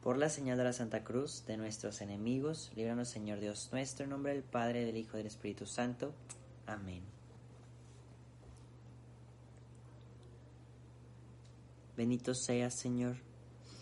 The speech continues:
tú que nos ves y nos escuchas y nos invitas a formar tu reino por medio de tu palabra.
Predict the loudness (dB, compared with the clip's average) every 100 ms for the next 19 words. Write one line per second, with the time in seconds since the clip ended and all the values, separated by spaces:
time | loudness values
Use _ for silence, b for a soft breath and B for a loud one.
0 | B B 2 6 8 8 8 8 8 6
1 | 2 0 0 4 4 4 0 -2 -6 -12
2 | -12 -4 2 4 4 2 2 4 4 6
3 | 4 4 -2 -2 0 0 2 4 2 0
4 | B B B B B B -16 0 6 6
5 | 8 6 6 4 4 4 4 2 2 2
6 | 2 4 2 0 -2